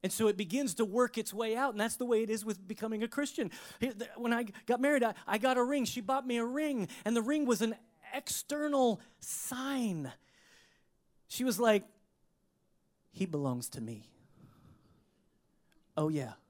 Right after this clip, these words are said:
You can't have any of that. He's mine. And I wear it.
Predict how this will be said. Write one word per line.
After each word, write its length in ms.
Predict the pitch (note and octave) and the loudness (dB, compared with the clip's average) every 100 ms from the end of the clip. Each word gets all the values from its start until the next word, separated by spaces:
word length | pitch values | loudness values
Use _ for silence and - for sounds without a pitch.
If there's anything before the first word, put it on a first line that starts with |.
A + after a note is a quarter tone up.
| - _ _ _ - _ _ _ - _ _ - - - - - - - - - - - - - - - - - - - D#3+ | -20 _ _ _ -20 _ _ _ -20 _ _ -20 -20 -20 -20 -20 -20 -20 -20 -20 -20 -20 -20 -20 -20 -20 -20 -20 -20 -16 -2
You 220 | D#3+ G3 | 4 6
can't 300 | - A3+ F#3 | 8 6 6
have 240 | G3+ F#3 | 6 6
any 180 | F3 D#3+ | 4 4
of 100 | C#3+ | 4
that. 440 | C#3+ G#2+ F#2+ - - - - - - - - - - - - _ _ _ _ _ _ _ _ _ _ - | 2 0 -8 -12 -14 -20 -20 -20 -20 -20 -20 -20 -20 -20 -20 _ _ _ _ _ _ _ _ _ _ -2
He's 260 | F#3 D3+ | 0 2
mine. 460 | D#3+ C#3+ A#2 F#2 - - _ _ _ _ _ _ _ _ _ _ _ - - - | 4 2 2 -6 -14 -20 _ _ _ _ _ _ _ _ _ _ _ -20 -20 -2
And 140 | F3+ G3 | 2 4
I 100 | A3+ | 6
wear 280 | G#3+ A3 | 4 4
it. 220 | C3 - | 0 -6